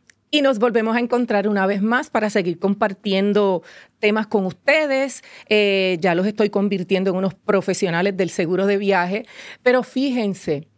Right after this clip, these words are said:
que el seguro de viaje es a veces quizás uno incomprendido porque no lo conocemos, asumimos que, que cubre, eh, no preguntamos. Así que el día de hoy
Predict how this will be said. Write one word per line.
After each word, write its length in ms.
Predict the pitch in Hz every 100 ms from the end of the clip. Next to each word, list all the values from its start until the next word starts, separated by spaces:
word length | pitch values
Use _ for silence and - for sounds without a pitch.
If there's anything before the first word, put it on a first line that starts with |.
| _ _ _
que 80 | 240
el 100 | 226
seguro 400 | - 226 202 208
de 140 | 233
viaje 640 | 262 262 262 262 214 196 196
es 220 | 196 202
a 140 | - 233
veces 580 | 247 233 247 247 - - _ _ _ _ _
quizás 280 | 233 - 226
uno 200 | 294 349
incomprendido 880 | 302 285 233 233 220 180 151 156 196 _ _
porque 500 | 196 185 208 180 - -
no 260 | 208 208
lo 140 | 208 220
conocemos, 840 | 240 240 233 185 151 160 180 - - - -
asumimos 1000 | 233 226 - 240 220 233 247 190 170 - - _ _ -
que, 260 | 214 208 _ _
que 180 | - 214
cubre, 520 | - 240 220 170 160 175 - - -
eh, 560 | 190 185 185 170 175
no 220 | 220 254 254
preguntamos. 960 | 294 294 277 262 247 190 208 - - _ _
Así 240 | - 208 269
que 240 | 247 - -
el 240 | 240 226 180
día 260 | 214 214
de 180 | 233 269
hoy 380 | 277 214 147